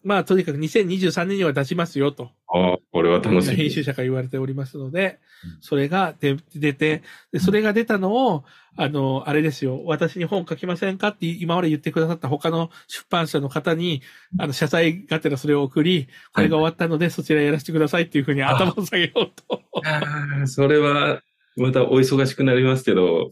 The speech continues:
Speaker 1: そう、でもね、ちょっと本当に
Speaker 2: それとしては楽しみです。
Speaker 1: 書きたいものがいっぱいあるので、
Speaker 2: うんうんうん。
Speaker 1: で、それはやっぱりこう、日々の連載とかいろんなもの、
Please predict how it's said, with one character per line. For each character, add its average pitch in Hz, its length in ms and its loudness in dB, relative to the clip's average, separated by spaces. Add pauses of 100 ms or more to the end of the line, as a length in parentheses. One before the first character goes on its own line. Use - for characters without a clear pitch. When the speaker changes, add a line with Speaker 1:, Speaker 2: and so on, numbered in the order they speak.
Speaker 1:
そ 165 180 2
う、 160 40 2
で 175 100 2
も 165 120 0
ね、 156 160 2
ち 170 100 -2
ょ 190 40 2
っ 185 40 -6
と 170 100 -8
本 220 140 0
当 226 140 0
に 262 80 2
Speaker 2:
そ 254 100 0
れ - 20 0
と - 0 -
し - 20 -2
て - 60 -4
は - 40 0
楽 - 120 0
し 120 80 -4
み 185 60 4
で - 60 4
す。 - 60 -6
Speaker 1:
書 - 80 -12
き - 40 -16
た 302 120 4
い 277 100 4
も 190 160 0
の 165 120 -2
が 147 120 0
い 147 60 0
っ 139 120 -10
ぱ 190 180 2
い 196 140 4
あ 180 100 2
る 135 280 0
の 127 160 -8
で、 147 220 -2
Speaker 2:
う - 20 0
ん 185 40 4
う - 20 6
ん - 120 -2 (360)
う 175 40 -14
ん。 - 40 -12
Speaker 1:
で、 185 80 -4
そ 208 80 0
れ 226 80 2
は 226 60 2
や 208 100 2
っ 208 40 -18
ぱ 220 120 -2
り 151 200 -2
こ 147 160 -2
う、 - 40 -2
日 190 140 -6
々 180 120 -2
の 139 100 -4
連 135 220 -2
載 139 220 -4
と 143 80 -6
か 135 120 -6
い 127 80 -4
ろ 139 140 -6
ん 139 60 -8
な 139 100 -6
も 139 140 -6
の、 160 200 -8